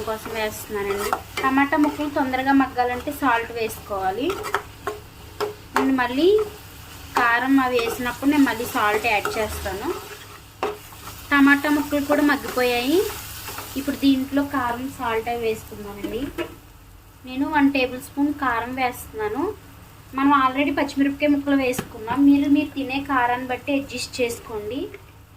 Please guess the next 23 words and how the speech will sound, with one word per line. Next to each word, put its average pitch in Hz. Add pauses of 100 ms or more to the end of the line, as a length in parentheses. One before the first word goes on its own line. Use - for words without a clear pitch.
(420)
హాఫ్ 269
టేబుల్ 269
స్పూన్ -
సాల్ట్ 240
వేసుకోవాలి. 214 (2000)
పావు -
టేబుల్ 247
స్పూన్ 285
పసుపు 254
వేసుకోవాలి. 220 (1200)
పావు 269
టేబుల్ 254
స్పూన్ 294
ధనియాల 247
పొడి 247
వేసుకోవాలి. 208 (640)
పావు 262 (100)
టేబుల్ 247
స్పూన్ 285
జీలకర్ర 233
పొడి 233
వేసుకోవాలి. 208 (1500)
పావు 262